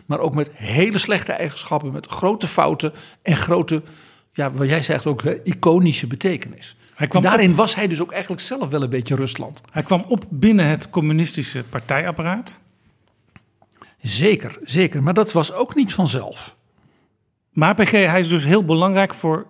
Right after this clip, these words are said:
Speaker 2: de geschiedenis, zeker voor de moderne geschiedenis van Rusland.
Speaker 1: Ja, hij speelt echt een sleutelrol. En dat begint, en daarom hebben we het er dus nu ook over, in dat eerste half jaar van negentien eenennegentig.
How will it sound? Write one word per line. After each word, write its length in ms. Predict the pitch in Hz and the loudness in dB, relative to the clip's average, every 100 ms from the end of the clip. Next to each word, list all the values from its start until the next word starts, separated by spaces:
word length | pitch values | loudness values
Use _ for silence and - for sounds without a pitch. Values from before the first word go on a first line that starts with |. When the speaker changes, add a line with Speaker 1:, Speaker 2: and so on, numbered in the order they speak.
| _ | _
Speaker 2:
de 140 | 151 131 | -4 -2
geschiedenis, 720 | 160 - 233 202 202 220 - | -2 -2 0 2 2 0 -4
zeker 240 | 165 180 | -2 -2
voor 100 | 175 | 0
de 60 | 151 | 0
moderne 440 | 139 139 156 208 | 0 2 2 0
geschiedenis 380 | 208 - 185 170 | -2 -2 -2 0
van 160 | - 165 | 2 2
Rusland. 520 | 170 - 117 113 - _ _ _ _ _ _ _ _ _ _ _ _ _ | 2 -2 -6 -8 -14 _ _ _ _ _ _ _ _ _ _ _ _ _
Speaker 1:
Ja, 120 | 113 | -2
hij 120 | 151 | 0
speelt 360 | 185 - 165 - | 0 0 0 0
echt 220 | 165 - | -4 -2
een 80 | 113 | -2
sleutelrol. 680 | - 247 185 131 117 - - - _ _ _ _ | 0 -2 0 -2 -2 -6 -14 -20 _ _ _ _
En 260 | 170 147 - _ _ | 2 2 0 _ _
dat 220 | - 156 117 | 0 0 2
begint, 540 | 143 - 269 190 - | 0 2 2 2 -2
en 120 | 147 | -2
daarom 240 | 139 - - | 0 0 -2
hebben 180 | 165 320 | -2 0
we 60 | |
het 80 | 220 | 0
er 160 | 160 123 | 0 2
dus 100 | 107 | 4
nu 160 | 131 | 4
ook 140 | 117 123 | 2 -2
over, 320 | - 110 208 - _ | -4 -6 -8 -10 _
in 420 | 226 247 180 175 - - - _ _ _ _ _ - | 0 4 4 2 -6 -20 -20 _ _ _ _ _ -4
dat 180 | 160 - | -2 -2
eerste 380 | 196 214 - | -2 0 0
half 340 | 127 226 147 - | 2 2 2 2
jaar 360 | 233 165 - - _ _ _ _ _ - | -2 -2 -8 -10 _ _ _ _ _ -4
van 180 | - 202 | 2 4
negentien 360 | 127 123 139 | 4 2 0
eenennegentig. 720 | 139 123 135 202 110 - - | 0 -2 0 -2 -2 -10 -18